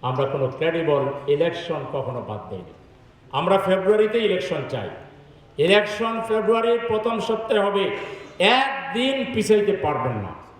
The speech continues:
কিন্তু তার আগে অবশ্যই সংস্কারের যে ঐক্যমত হয়েছে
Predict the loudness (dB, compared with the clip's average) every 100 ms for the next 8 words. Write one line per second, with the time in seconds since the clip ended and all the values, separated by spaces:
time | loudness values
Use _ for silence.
0 | -20 -20 -20 -18 -18 -20 -6 6 6 6
1 | 0 4 4 4 0 -6 -10 -12 -14 -16
2 | 0 2 4 0 -2 0 0 0 2 0
3 | 0 -2 6 6 6 -2 -6 -10 -12 -16
4 | -8 -4 -4 -6 -4 0 2 2 0 -2
5 | 0 2 2 -4 -8 -6 -4 0 0 0
6 | 2 0 2 0 0